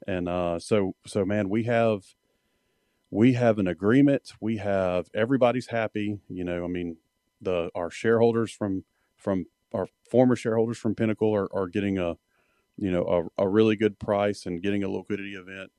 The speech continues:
Like, we're excited because we get to, you know, have a ownership stake in something we've helped build over the last couple of,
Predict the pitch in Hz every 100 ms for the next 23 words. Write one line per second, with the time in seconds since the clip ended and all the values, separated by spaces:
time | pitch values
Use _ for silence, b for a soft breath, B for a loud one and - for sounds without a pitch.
0 | - 95 90 90 98 113 92 104 104 104
1 | 101 101 92 85 98 101 - - 87 87
2 | _ _ _ _ _ _ _ _ _ 131
3 | 127 104 - - 117 120 113 110 104 -
4 | 110 165 - 104 - - 98 95 92 107
5 | 98 98 101 95 101 - 92 82 98 110
6 | 101 87 _ _ _ _ _ _ - 104
7 | 95 90 95 101 - 104 98 92 87 80